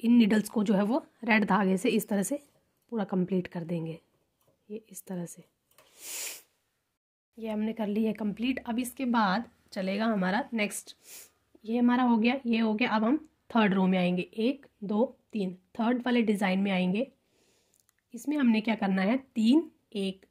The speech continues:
तीन, एक, तीन, एक का gap करते हुए आगे बढ़ना है। तो ये जो हमारी दो needles आगे हैं इनको करेंगे पीछे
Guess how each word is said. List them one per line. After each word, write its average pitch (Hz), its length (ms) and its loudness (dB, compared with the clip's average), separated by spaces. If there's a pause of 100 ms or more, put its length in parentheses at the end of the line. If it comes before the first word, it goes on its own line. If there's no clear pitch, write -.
तीन, 247 360 0
एक, 220 280 -4
तीन, 202 200 -4
एक 196 140 -4
का 202 100 -4
gap 175 280 -2
करते 202 240 -8
हुए 196 240 -2 (420)
आगे 185 220 0
बढ़ना 170 240 -2
है। 180 180 -2 (420)
तो 220 40 -2
ये 240 220 4
जो 311 160 6
हमारी 233 240 8
दो 208 180 6
needles 202 320 6
आगे 185 280 2
हैं 214 200 6
इनको 233 300 2
करेंगे 190 360 4
पीछे 185 400 0